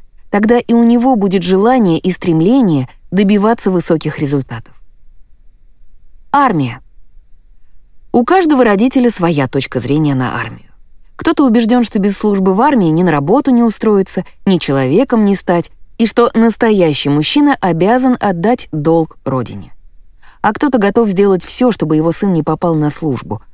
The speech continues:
аргументируя тем, что это зря потраченное время, в армии произвол,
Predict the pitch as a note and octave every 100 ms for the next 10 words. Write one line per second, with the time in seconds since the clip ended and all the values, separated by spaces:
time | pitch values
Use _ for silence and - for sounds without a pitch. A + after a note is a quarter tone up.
0 | - - E3+ F3 F3 E3 D#3 D3+ D3 B3+
1 | B3 - - - G#3 G3 F3+ G3+ A3+ E3
2 | D3+ C3+ C#3 C3 C3+ A3 C4+ A3+ - -
3 | - F3+ G#3 E3 C#3+ - D3 C3+ D3 C#4
4 | B3